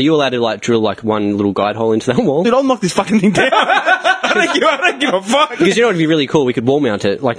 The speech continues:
Speaker 1: pretty much the same
Speaker 2: Yeah.
Speaker 1: height as that bullshit corner
Speaker 2: Yeah.
Speaker 1: sign.
Speaker 2: Yeah.
Speaker 1: I mean,
Speaker 2: We
Speaker 1: it's
Speaker 2: can
Speaker 1: so
Speaker 2: move that up there. We can move Van Damme up there. We
Speaker 1: It's,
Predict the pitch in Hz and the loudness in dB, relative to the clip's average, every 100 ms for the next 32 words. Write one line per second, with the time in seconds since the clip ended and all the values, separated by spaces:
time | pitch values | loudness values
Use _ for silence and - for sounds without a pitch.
0 | 120 - 147 127 120 - 120 127 117 113 | -4 -2 -2 -2 -2 -2 -2 -2 -2 -2
1 | 107 123 120 131 131 123 120 131 185 190 | 0 0 0 0 0 0 0 0 -2 -6
2 | - - - - 208 190 269 _ _ - | -12 -20 -8 -2 0 0 -6 _ _ -4
3 | 151 170 277 285 339 277 247 170 160 156 | 0 0 2 2 2 2 -2 -2 -2 0
4 | 208 240 254 254 247 175 196 185 165 180 | 0 0 2 2 2 0 0 0 0 0
5 | 196 190 - - - 165 156 180 262 269 | -2 -8 -20 -10 -4 -2 0 0 0 -4